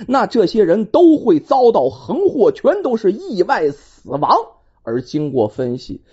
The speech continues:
这些死的人大多数的死因都符合中毒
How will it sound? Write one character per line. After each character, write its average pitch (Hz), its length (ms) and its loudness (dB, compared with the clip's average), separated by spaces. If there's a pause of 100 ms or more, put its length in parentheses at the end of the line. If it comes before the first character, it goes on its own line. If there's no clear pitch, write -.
(120)
这 196 140 2
些 208 200 0
死 113 240 -6
的 160 140 0
人 151 200 -2
大 156 400 -2
多 254 260 2
数 196 220 -2
的 165 100 4
死 123 240 -8
因 190 240 -2 (180)
都 247 240 2
符 214 220 -2
合 208 200 2
中 214 520 2
毒 220 100 0